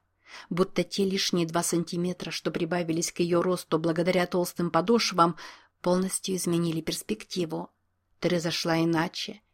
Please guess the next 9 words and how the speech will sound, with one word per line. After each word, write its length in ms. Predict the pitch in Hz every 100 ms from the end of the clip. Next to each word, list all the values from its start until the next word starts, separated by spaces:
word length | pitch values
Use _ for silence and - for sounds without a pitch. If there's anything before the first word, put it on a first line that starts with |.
| _
и 80 | 185
поэтому 460 | 180 180 175 170
видела 340 | 170 185 160 156
всё 300 | - - 170
иначе. 540 | 170 165 165 - 180 _ _ _ _ _ _
Ботинки 500 | 170 165 190 185 160
придали 460 | - 175 165 165
ей 180 | 165 160
весу, 480 | 160 190 190 - 165